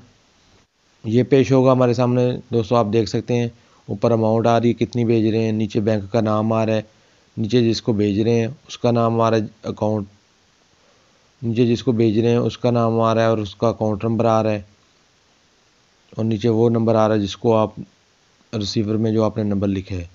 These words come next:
नीचे आ रहा है कि payment भेजने की क्या वजह है, Family support आपने select की है हमने, तो हमने अपना simple pin code enter करना है अपना। दोस्तों, video पर मज़ीद बात करने से पहले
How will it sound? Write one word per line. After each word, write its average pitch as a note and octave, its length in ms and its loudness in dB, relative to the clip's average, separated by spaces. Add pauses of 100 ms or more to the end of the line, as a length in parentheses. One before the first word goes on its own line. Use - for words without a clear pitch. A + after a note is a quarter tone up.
(300)
नीचे A2 240 -4 (840)
आ A#2 200 2
रहा A#2 100 2
है A2+ 80 2
कि A2+ 120 0 (680)
payment A2+ 320 0
भेजने G#2+ 360 0
की G#2 140 -12
क्या A2 200 0
वजह G2+ 280 -2
है, F2+ 120 -4 (640)
Family G#2+ 280 -2
support A2+ 340 0
आपने A2 340 0
select G#2+ 300 -4
की A2 200 -2
है G#2+ 80 0
हमने, G2+ 260 -6 (840)
तो A2 80 -4
हमने A2+ 180 0
अपना A#2 400 0
simple A2+ 420 -2
pin A2 240 -2
code A#2 240 2
enter A2 320 -2
करना A2+ 220 0
है A2+ 80 0
अपना। A2 300 -6 (1700)
दोस्तों, C3+ 320 2
video C3+ 280 6
पर C#3+ 180 4
मज़ीद B2 300 2
बात C3+ 200 2
करने C3+ 260 2
से B2+ 100 0
पहले C3+ 340 2